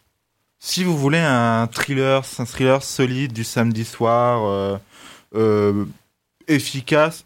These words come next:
c'est, c'est un chouette film. C'est, euh, c'est divertissant.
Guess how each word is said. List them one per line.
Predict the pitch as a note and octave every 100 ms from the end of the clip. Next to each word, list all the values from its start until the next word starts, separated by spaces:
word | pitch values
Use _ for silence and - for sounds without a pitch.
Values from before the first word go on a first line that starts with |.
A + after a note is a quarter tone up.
| -
c'est, | - C#3 C#3 C#3+ A#2+
c'est | A2 - D3
un | C3+ A#2 G#2+ G#2+ -
chouette | - - C3 -
film. | - A2 G2 G2+
C'est, | - B2
euh, | A#2+ A#2 A2 G#2+ G#2
c'est | - C3+
divertissant. | A#2+ A2+ A2 - G#2 B2+ C3